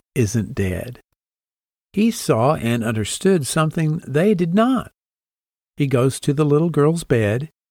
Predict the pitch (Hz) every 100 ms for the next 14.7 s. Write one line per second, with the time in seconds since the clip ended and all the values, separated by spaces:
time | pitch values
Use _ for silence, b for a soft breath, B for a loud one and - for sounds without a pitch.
0 | _ - 143 - 123 113 117 - 143 107
1 | 92 - - 160 190 - 110 - _ _
2 | _ _ _ _ _ _ _ _ _ _
3 | _ _ _ - 143 147 190 196 - 156
4 | 156 196 - - 156 135 131 - 220 220
5 | - 147 131 147 151 151 156 143 127 208
6 | 226 - 131 117 117 123 _ _ _ -
7 | 151 131 - - 196 220 233 180 - 160
8 | 143 139 139 139 160 160 - 156 135 156
9 | - 180 214 220 - - _ _ _ _
10 | _ _ - 160 185 202 254 208 214 196
11 | 185 190 185 139 170 190 - 185 151 143
12 | 135 180 - - 143 156 175 - 170 -
13 | 165 170 - 139 135 - - 160 160 -
14 | 131 117 160 180 127 113